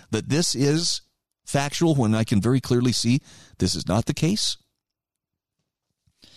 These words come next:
Well, the longer this crisis drags on, the more apparent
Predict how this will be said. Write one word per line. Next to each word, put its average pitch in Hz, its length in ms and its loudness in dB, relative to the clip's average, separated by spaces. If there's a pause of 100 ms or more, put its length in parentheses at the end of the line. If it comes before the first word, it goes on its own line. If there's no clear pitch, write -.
(180)
Well, - 100 2
the - 60 4
longer 214 340 4
this 175 160 0
crisis 160 580 0
drags 117 400 0
on, 80 340 -2 (920)
the 117 100 0
more 165 300 4
apparent 135 720 0